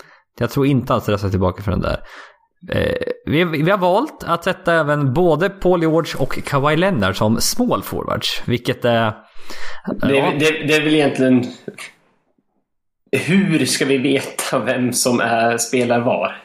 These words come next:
Speaker 2: Det är jättesvårt.
Speaker 1: Ja, det enda vi, på två K så satte de, både du och jag med våran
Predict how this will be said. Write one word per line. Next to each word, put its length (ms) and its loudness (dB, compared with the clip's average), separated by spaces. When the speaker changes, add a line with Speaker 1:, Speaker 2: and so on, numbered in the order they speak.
Speaker 2:
Det 60 -2
är 360 4
jättesvårt. 960 -2
Speaker 1:
Ja, 480 4
det 100 2
enda 280 2
vi, 240 2
på 220 -6
två 320 0
K 320 0
så 500 2
satte 640 -2
de, 180 2
både 220 2
du 120 2
och 120 4
jag 80 2
med 100 0
våran 260 4